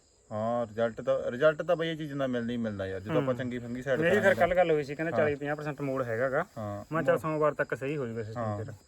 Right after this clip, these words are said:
Speaker 1: ਵੀ ਇਹ, ਇਹ ਚੀਜ਼ਾਂ ਬਈ ਮੋੜ ਪਾਉਣਗੀਆਂ, ਬਹੁਤ ਚੰਗੇ ਫੰਗੀ ਸਾਈਡ ਇਹ ਚੀਜ਼ ਨੂੰ ਮੋੜ ਪਾਉਂਦੇ ਆ, ਅਰਲੀ ਲੇ-, ਅਰਲੀ ਬਲਾਈਟ ਜਾਂ ਲੇਟ ਬਲਾਈਟ ਨੂੰ।
Speaker 2: ਹੂੰ।
Speaker 1: ਐਂ ਯਾਰ ਇਹ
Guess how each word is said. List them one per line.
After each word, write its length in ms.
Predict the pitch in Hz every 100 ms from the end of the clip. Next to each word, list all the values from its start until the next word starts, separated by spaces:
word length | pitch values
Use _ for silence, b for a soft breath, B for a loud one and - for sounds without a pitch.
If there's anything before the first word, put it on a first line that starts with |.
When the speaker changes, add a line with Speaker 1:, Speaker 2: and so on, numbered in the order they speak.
| b b b b 113
Speaker 1:
ਵੀ 300 | 123 135 139
ਇਹ, 160 | 147
ਇਹ 120 | 160
ਚੀਜ਼ਾਂ 300 | 165 170 151
ਬਈ 80 | 151
ਮੋੜ 240 | 156 143 139
ਪਾਉਣਗੀਆਂ, 400 | 127 135 143 131
ਬਹੁਤ 160 | 117
ਚੰਗੇ 280 | 123 147 151
ਫੰਗੀ 260 | 151 156 165
ਸਾਈਡ 200 | 160 143
ਇਹ 120 | 151
ਚੀਜ਼ 180 | 151 143
ਨੂੰ 100 | 139
ਮੋੜ 220 | 123 113
ਪਾਉਂਦੇ 320 | 101 98 104
ਆ, 140 | 110 - 95
ਅਰਲੀ 240 | 107 110
ਲੇ-, 280 | 107 107 110
ਅਰਲੀ 200 | 107 110
ਬਲਾਈਟ 240 | 107 110
ਜਾਂ 140 | 107 117
ਲੇਟ 220 | 110 104
ਬਲਾਈਟ 240 | 101 101 101
ਨੂੰ। 100 | 135 - -
Speaker 2:
ਹੂੰ। 280 | 147 131 151
Speaker 1:
ਐਂ 140 | 160
ਯਾਰ 140 | 160
ਇਹ 120 | 160